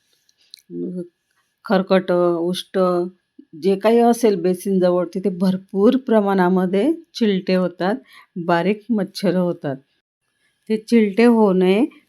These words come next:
म्हणून प्रत्येक गृहिणीचा खूप आटापिटा असतो, "हे करून जातील का ते करून जातील?"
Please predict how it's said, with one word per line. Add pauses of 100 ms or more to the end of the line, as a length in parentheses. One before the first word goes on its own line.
म्हणून
प्रत्येक
गृहिणीचा (260)
खूप
आटापिटा
असतो, (280)
"हे
करून
जातील
का
ते
करून
जातील?"